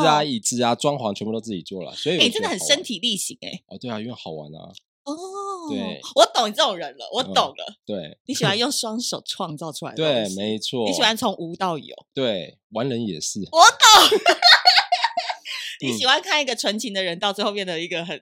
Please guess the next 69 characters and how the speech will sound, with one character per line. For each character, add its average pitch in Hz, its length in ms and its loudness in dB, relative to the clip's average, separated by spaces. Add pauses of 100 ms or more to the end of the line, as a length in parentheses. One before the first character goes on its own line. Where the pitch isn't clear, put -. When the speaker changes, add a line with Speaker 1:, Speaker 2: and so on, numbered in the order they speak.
Speaker 2:
被 226 160 4
你 196 80 -4
调 185 180 2
教 202 200 0
出 226 100 -6
来 170 160 2
很 202 160 -6
那 202 100 0
个， 196 100 2
Speaker 1:
嗯。 - 20 -2
嗯。 - 20 -2
Speaker 2:
对 202 80 2
不 196 60 2
对？ 190 80 6
Speaker 1:
欸， 170 420 2
应 190 180 -4
该 214 140 0
讲， 247 100 4
Speaker 2:
呃。 233 200 8 (100)
Speaker 1:
如 143 100 -2
果 147 160 2
现 214 240 -2
实 151 200 -6
面 170 180 -2
上， 147 160 -4
就 143 100 -8
是 107 300 -8 (100)
我 101 240 -4
在 135 300 -4 (220)
自 175 120 -2 (240)
装 196 300 0
潢 113 220 -4
装 156 180 -8
的 120 80 -8
时 - 140 -8
候， 87 100 -6
我 107 80 -6
很 151 100 -4
想 82 160 -10
看 117 160 -12
到 104 200 -10 (260)
进 208 160 0
来 113 100 0
的 104 80 -8
客 151 200 -8
人 95 120 -8
是 139 120 -10
什 117 120 -8
么 92 60 -10
表 80 180 -10
情， - 140 -14
他 127 80 -14
们 151 100 -10
享 110 360 -10
受 127 280 -6
这 147 140 -6
些 135 140 -4
餐 147 240 -6
点 110 120 -6
是 107 120 -12
什 - 100 -12
么 87 80 -12
表 - 180 -14
情， - 200 -16 (260)
吃 190 140 -2
得 160 120 -2
很 120 100 -4
满 80 200 -6
足。 - 240 -12